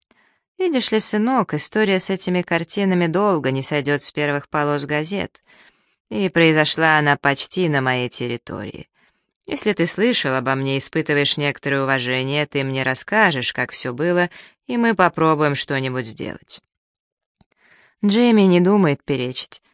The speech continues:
«Какой славный парень», думает Салливан. «Жаль, что не попал в правильные руки раньше, а сперва наделал таких серьезных глупостей». Все в рассказе Джейми правдоподобно.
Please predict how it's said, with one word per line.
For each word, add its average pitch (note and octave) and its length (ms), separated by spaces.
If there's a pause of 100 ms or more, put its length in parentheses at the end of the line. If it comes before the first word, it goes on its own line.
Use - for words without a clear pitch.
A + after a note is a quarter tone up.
(380)
«Какой A#3+ 320
славный E3 420
парень», F3 460
думает C3 300
Салливан. - 520 (300)
«Жаль, A#3 320
что - 160
не D3+ 100
попал D3 300
в - 80
правильные C#3+ 480
руки C3+ 280
раньше, E3 440 (260)
а G3 140
сперва F3 400
наделал D#3 440
таких D3+ 320
серьезных C3+ 640
глупостей». - 640 (880)
Все C4 320
в - 20
рассказе G#3 480
Джейми F3+ 400
правдоподобно. D#3+ 1040